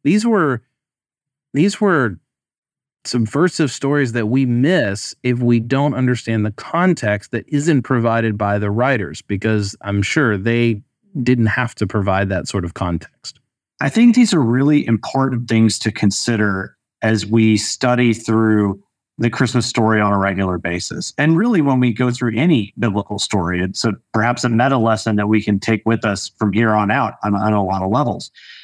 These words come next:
Speaker 2: Because if you think about it, we're, we're used to giving histories,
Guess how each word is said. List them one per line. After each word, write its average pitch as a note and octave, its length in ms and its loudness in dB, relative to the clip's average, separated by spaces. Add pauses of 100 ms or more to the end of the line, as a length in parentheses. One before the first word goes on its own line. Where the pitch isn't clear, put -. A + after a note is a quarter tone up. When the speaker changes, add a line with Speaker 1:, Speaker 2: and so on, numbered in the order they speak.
(160)
Speaker 2:
Because C#3+ 300 0
if D3 120 2
you D3+ 80 0
think A#3+ 180 2
about B2 320 0
it, A2+ 120 -4 (320)
we're, G3 240 -2
we're G#3+ 180 2
used A3+ 480 0
to D#3 100 -6
giving C#3+ 640 0 (480)
histories, A#2 800 2